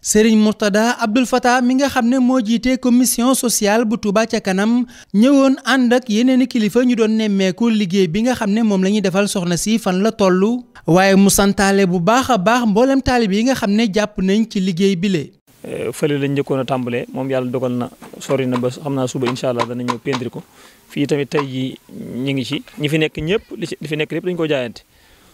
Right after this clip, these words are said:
Speaker 2: suuf see démb am na camion bu ko fi doon indi bi mu agsee la, la, la borom laaj ñu leeral ko li fi nekk mu far jaayante ne joxe na ko addiya maçon yi nga xam ne ñoo fiy liggéey itam yëpp kenn lañ ci fayut dara ñoom ñëpp dañoo volontaire ñëw fas yéene def xidma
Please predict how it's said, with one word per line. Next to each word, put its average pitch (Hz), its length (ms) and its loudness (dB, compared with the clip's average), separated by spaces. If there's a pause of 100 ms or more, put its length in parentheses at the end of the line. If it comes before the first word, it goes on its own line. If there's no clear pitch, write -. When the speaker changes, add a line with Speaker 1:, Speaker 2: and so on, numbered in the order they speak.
Speaker 2:
suuf 147 240 -6
see 147 240 -2
démb 143 320 -6
am 147 140 -6
na 131 100 -4
camion 135 260 -4
bu 131 80 -6
ko 135 60 -6
fi 131 80 -8
doon 135 160 -4
indi 139 220 -4 (300)
bi 131 100 -10
mu - 60 -2
agsee - 340 -4 (800)
la, 135 420 -2
la, 135 220 -8
la 135 160 -6
borom 139 340 -2
laaj 127 380 -6 (240)
ñu 135 80 -6
leeral 135 280 -2
ko 127 120 -6
li 127 80 -4
fi 131 80 -6
nekk 127 160 -4
mu 131 160 -6
far 127 180 -4
jaayante 123 380 -4
ne 123 80 -6
joxe 123 180 -6
na 127 80 -6
ko 127 80 -6
addiya 113 300 -6 (260)
maçon 143 320 -6
yi 135 180 -2
nga 147 80 -4
xam 156 120 -4
ne 151 160 -2
ñoo 143 60 0
fiy 135 180 -2
liggéey 131 260 -2
itam 127 280 -4
yëpp 147 420 -6
kenn 156 240 -4
lañ 143 100 -6
ci 147 60 -12
fayut 139 220 -6
dara 120 180 -4
ñoom 143 240 -6
ñëpp 151 180 -4
dañoo 143 220 -4
volontaire 139 380 -4
ñëw 127 180 -2 (720)
fas 151 240 -4
yéene 143 420 -2
def 135 220 -4
xidma 131 380 -4